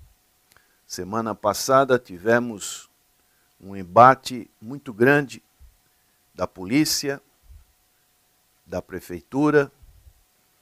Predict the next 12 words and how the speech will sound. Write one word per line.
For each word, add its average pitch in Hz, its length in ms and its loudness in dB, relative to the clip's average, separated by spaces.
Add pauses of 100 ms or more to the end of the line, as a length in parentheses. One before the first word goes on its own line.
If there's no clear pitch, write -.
(140)
com 98 140 -20
relação 110 800 -4 (920)
ao 101 560 -4 (800)
comportamento 113 1200 -6 (520)
dessas 98 400 -8
pessoas 123 680 -4
vivendo 95 580 -12 (720)
em 101 140 -18
tendas 135 920 0
ali 101 240 -12
na 110 140 -14
cidade 101 680 -4